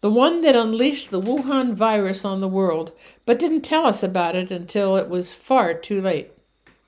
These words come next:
And China, the one that has imprisoned more than a million Uyghurs in eighty-five concentration camps scattered throughout the Xinjiang province in northwest China.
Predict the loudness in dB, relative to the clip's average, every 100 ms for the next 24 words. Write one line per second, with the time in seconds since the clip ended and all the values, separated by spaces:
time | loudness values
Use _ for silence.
0 | _ _ _ _ _ -4 -2 0 0 0
1 | -2 -6 -14 _ -4 2 4 6 4 2
2 | 2 -2 -4 -4 0 0 0 -2 -4 -8
3 | -20 _ 0 6 6 6 4 0 -2 0
4 | 4 4 2 0 0 0 2 0 -2 -12
5 | _ _ _ -8 -8 0 2 4 2 2
6 | 2 2 0 -4 -4 -6 -4 -4 -4 -6
7 | -10 -8 -8 -8 -14 -20 _ _ -16 -14
8 | 0 2 4 2 -2 2 2 4 2 2
9 | 0 -2 0 0 0 0 -2 -2 -2 0
10 | -2 -6 -6 -4 -4 -4 -6 -8 -8 -10
11 | -8 -8 -12